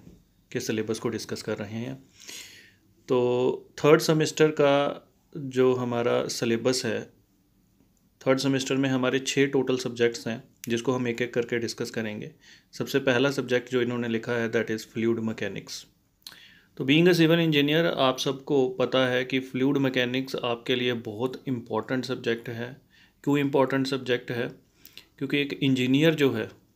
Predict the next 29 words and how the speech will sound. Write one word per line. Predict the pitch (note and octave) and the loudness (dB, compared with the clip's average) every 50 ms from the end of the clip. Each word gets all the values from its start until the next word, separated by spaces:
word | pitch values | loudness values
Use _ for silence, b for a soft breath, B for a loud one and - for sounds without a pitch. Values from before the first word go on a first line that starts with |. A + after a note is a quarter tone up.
| _ _ _ | _ _ _
खासकर | - B2+ B2 B2+ B2 - - C3 | -4 0 0 0 0 0 0 0
मैकेनिकल | B2+ B2+ B2 B2 C3 A#2+ B2 B2 C3 C3 C3+ C#3 C3+ C#3+ C#3 - - | 0 0 -2 0 0 0 2 2 0 2 2 2 2 2 0 -2 -2
और | C#3 B2+ B2+ | -4 -4 -4
सिविल | - - - C3+ B2 C3+ C3 | -6 -4 -4 -2 0 2 2
इंजीनियर्स | C3 B2+ A#2 A#2 A#2+ A#2+ A#2+ B2 B2 A#2+ - - | 2 0 -2 -2 -4 -2 -2 -4 -4 -6 -8 -6
जो | A#2 A#2 A2+ A2 | -6 -4 -4 -4
हैं, | G#2+ G#2+ B2+ C3 A#2+ A2+ A2+ A2+ _ _ _ _ B B B B B B B B B B B B B B B B B _ | -4 -2 -2 -2 -2 -4 -6 -10 _ _ _ _ B B B B B B B B B B B B B B B B B _
इनको | D3+ C#3+ C#3+ D3 C#3 - D3+ D3 C3 B2 C3 D3 - - - - _ _ _ _ _ _ _ _ _ _ _ - | -2 -2 -2 -2 0 4 6 6 8 8 6 4 2 -2 -8 -16 _ _ _ _ _ _ _ _ _ _ _ -4
मैटर | C3+ B2+ B2 B2 B2 - D3 | 0 2 2 2 2 0 -4
की | D3 E3 D#3 | -2 -2 -4
सभी | D#3 - D3 C#3 D#3 D#3+ | 0 -2 0 2 2 2
फॉर्म्स | D#3 D3 C3 B2+ B2+ B2 - | 2 2 0 0 0 -2 -2
के | C#3+ B2+ | -4 -2
साथ | C3+ C3 B2 | -2 -4 -4
डि-, | A#2 A2+ - - - | -4 -6 -8 -4 -2
अ, | C3 B2 A#2+ A#2 A#2 | 0 0 2 2 0
डील | A2+ A2+ B2 A#2+ A#2+ A#2 | 0 -2 -4 -4 -2 -2
करना | A#2+ A#2 A2+ A2+ A2+ | -2 -2 -2 -2 -4
होता | A2 G#2 G2+ F#2 - A2 G#2+ G#2+ | -4 -6 -8 -10 -12 -14 -14 -14
है। | A2+ - _ _ _ _ _ _ _ - | -18 -20 _ _ _ _ _ _ _ -2
आप | C3 B2 A#2 - | 0 0 0 0
सॉलिड्स | - - B2+ B2+ B2+ C3 D3 D3 C3+ - | -2 0 2 4 4 4 4 2 2 -2
के | - - C#3+ | -2 -2 0
साथ | C#3+ D3 C3 C3 | 2 2 0 0
भी | C3 C3 C#3 | 2 0 0
डील | C3+ C3+ C3 C3 | 0 2 0 0
करते | B2 C3+ B2+ B2 B2 - C3+ C3 | 0 -2 -2 -2 0 0 0 0
हो, | B2+ B2+ B2 B2 - B B B B B B B - | 0 0 -4 -6 -8 B B B B B B B -2
आप | B2 A#2+ A#2+ A#2+ A#2+ - - | 2 4 4 4 4 0 -6